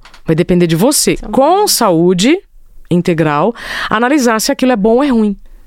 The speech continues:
Speaker 1: Pra mim, não tem bom e ruim, nem certo e errado. Tem um aprendizado. E aí, tem, tem gente que vai demorar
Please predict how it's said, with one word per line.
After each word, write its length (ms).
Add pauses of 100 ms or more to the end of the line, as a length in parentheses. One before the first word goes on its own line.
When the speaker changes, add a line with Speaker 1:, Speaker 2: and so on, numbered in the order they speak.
(920)
Speaker 1:
Pra 120
mim, 100
não 100
tem 180
bom 240
e 60
ruim, 320
nem 140
certo 320
e 20
errado. 320
Tem 160
um 80
aprendizado. 600
E 120
aí, 200
tem, 320
tem 260
gente 260
que 80
vai 140
demorar 420